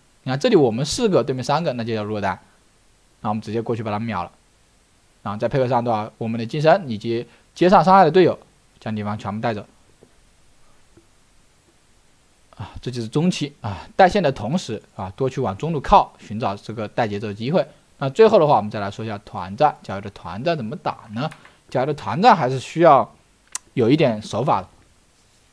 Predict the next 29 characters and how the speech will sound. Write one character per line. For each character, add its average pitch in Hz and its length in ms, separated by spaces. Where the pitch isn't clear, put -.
好 - 120
吧？ 101 160
首 131 140
先， 190 300
我 120 100
们 117 120
还 101 260
是 311 140
强 - 240
调 101 140
一 95 40
下， 104 140
皎 117 300
月 196 240
是 - 160
一 117 40
个 117 80
刺 - 360
客。 - 180
那 160 80
何 156 300
为 214 160
刺 233 260
客 190 160
呢？ 127 180
伺 - 400
机 139 240
而 - 160
动， 110 160